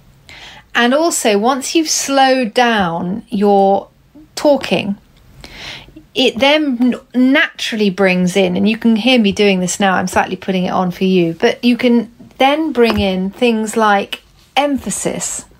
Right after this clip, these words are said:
of a particularly important point. And then you can do changes of pace and tone.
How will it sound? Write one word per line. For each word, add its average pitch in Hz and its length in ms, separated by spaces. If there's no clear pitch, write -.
of 208 140
a 214 80
particularly 208 960
important 180 580
point. - 460
And 226 240
then 240 240
you 240 160
can 220 280
do 220 560
changes 262 760
of 190 200
pace 214 400
and 202 160
tone. 226 540